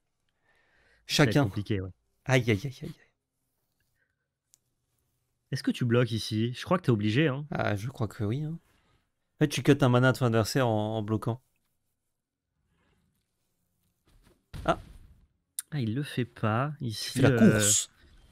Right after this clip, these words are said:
Speaker 1: Vidal Terrac, A K Vincent. Je crois qu'il se dit aussi qu'en deux bêtes, il peut tuer le dragon. Maintenant, quand tu le cibles, ça fait pas proc des trésors, donc tu donnes pas un milliard de mana à ton oppo.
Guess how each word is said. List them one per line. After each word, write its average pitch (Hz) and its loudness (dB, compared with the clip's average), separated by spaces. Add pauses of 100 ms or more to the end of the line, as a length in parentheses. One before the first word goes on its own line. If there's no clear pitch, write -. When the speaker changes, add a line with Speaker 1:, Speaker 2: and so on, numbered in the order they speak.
(300)
Speaker 1:
Vidal 101 0
Terrac, 107 0 (140)
A 107 0
K - 0
Vincent. 107 2 (1500)
Je - -16
crois 233 6
qu'il 143 10
se 117 6
dit 156 10
aussi 139 8
qu'en 123 4
deux 120 8
bêtes, 135 6
il 120 2
peut 110 4
tuer - 0
le 113 2
dragon. 127 4
Maintenant, 139 0
quand 120 -4
tu 120 -4
le 110 0
cibles, 143 -2
ça 110 -2
fait 104 -4
pas 107 -2
proc 117 -2
des 117 2
trésors, 131 2
donc 104 0
tu - -18
donnes 107 0
pas 139 2
un 120 2
milliard 135 4
de 120 4
mana 120 4
à 113 2
ton 113 -2
oppo. 127 0